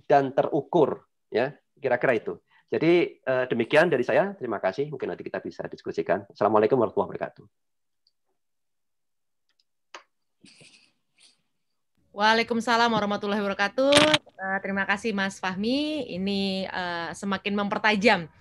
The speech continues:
Speaker 2: diskusi kita siang ini. Izinkan saya untuk menuju pembicara berikutnya,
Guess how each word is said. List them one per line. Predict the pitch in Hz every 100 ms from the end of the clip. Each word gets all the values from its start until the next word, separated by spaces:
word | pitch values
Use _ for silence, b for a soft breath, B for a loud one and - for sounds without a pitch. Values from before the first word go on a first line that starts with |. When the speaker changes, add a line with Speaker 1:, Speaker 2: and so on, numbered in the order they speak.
| B B B
Speaker 2:
diskusi | 180 196 - 202 - 214
kita | 202 196 202 196 190
siang | 196 - 196 185 180
ini. | - 175 165 160 156 160 - B B B B B _
Izinkan | 226 190 220 240 226
saya | 240 233 277
untuk | 240 226 220
menuju | 214 214 208 190 185 214 214
pembicara | 208 226 226 233 226 208 208
berikutnya, | 185 196 196 - 165 170